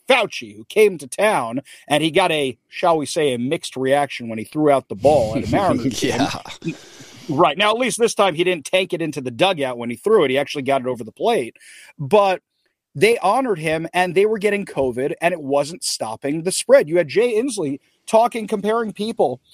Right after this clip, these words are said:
Speaker 1: who wouldn't get the vaccine to terrorists with backpack bombs. And in these emails, it talks about how all these people are getting covid and how the rates were going higher and higher. You're looking at a month before the vaccine mandate,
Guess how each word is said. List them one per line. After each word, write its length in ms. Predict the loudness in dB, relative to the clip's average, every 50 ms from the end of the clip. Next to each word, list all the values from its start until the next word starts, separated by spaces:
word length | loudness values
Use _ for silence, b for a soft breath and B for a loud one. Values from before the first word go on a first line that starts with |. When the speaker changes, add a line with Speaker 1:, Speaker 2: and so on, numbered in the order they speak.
| b b 0
Speaker 1:
who 80 | 0
wouldn't 280 | 2 4 4 4 4 2
get 140 | -2 -2 -2
the 80 | -2
vaccine 480 | 0 2 2 2 2 -2 -6 -8 -8 -8
to 140 | -8 -10 -10 -12
terrorists 580 | -4 0 2 4 4 4 4 4 2 0 -2 -4
with 180 | -6 -6 -6 -8 -16 -8 -2 0
backpack 560 | 0 0 0 -4 -8 _ -8 -8 -8 -8 -12 -8 _
bombs. 600 | -2 -2 -2 -4 -8 -14 -18 -18 -16 -16 -16 -16 B B B B B B B
And 220 | 0 0 0 0 -2
in 220 | -2 0 0 2
these 240 | 0 0 0 -2 -4
emails, 720 | -4 -4 -2 0 0 0 0 -2 -4 -6 -10 -10 -12 -14 -14 _ _ _ _ _ _ _ _ _ _ _ _ _ _ -6
it 140 | -6 -4
talks 340 | 0 2 2 2 0 -2 -6
about 240 | -4 -2 -2 -2 0
how 120 | 0 0
all 240 | 2 4 4 4 2
these 160 | 0 -4 -10
people 260 | -8 -10 -6 -2 -2 -2
are 60 | 0
getting 280 | 0 0 -2 -2 -2
covid 460 | -2 0 0 0 0 -2 -6 -8 -10 -14 B B B B B
and 140 | B 0 2
how 180 | 2 2 2
the 120 | 4 2 2
rates 540 | 2 2 2 4 4 2 0 -2 -8 -6
were 100 | -6 -4
going 260 | 0 2 2 2 0 -2
higher 400 | -2 -2 0 0 0 0 -2 -2
and 80 | -4
higher. 320 | -4 -2 0 0 0 0 0
You're 160 | 2 2 2
looking 300 | 2 0 -2 -2 0 2
at 80 | 2
a 60 | 2 2
month 300 | 2 0 -2 -2 -2 -6
before 300 | -6 -4 0 2 2 2
the 80 | 4
vaccine 460 | 2 2 2 0 0 -2 -2 -2 -2
mandate, 340 | 0 0 0 2 2 0 -2